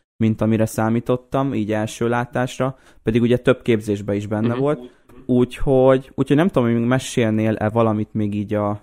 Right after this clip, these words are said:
Speaker 1: saját sztoridról, vagy hogy hogy indultál el, de hogyha ezzel megvagyunk, akkor szerintem most áttérhetnénk a, magára a chatbotra, hogy
Speaker 2: Mhm.
Speaker 1: picit szerintem egy ilyen alapozó, hogy nagy vonalakban, hogy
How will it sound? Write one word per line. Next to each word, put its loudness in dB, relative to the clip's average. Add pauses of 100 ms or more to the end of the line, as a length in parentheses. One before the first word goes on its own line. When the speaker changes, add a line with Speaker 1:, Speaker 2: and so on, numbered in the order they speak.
Speaker 1:
saját 4
sztoridról, 2
vagy -2
hogy -8
hogy -4
indultál 0
el, -2 (240)
de 2
hogyha 0 (100)
ezzel 0
megvagyunk, 0
akkor -4
szerintem -2
most -2
áttérhetnénk -4
a, -6
magára -2
a -4
chatbotra, -4
hogy -2
Speaker 2:
Mhm. -4 (460)
Speaker 1:
picit 4
szerintem 2
egy 2
ilyen 2
alapozó, 4
hogy 0 (120)
nagy 4
vonalakban, 2
hogy -4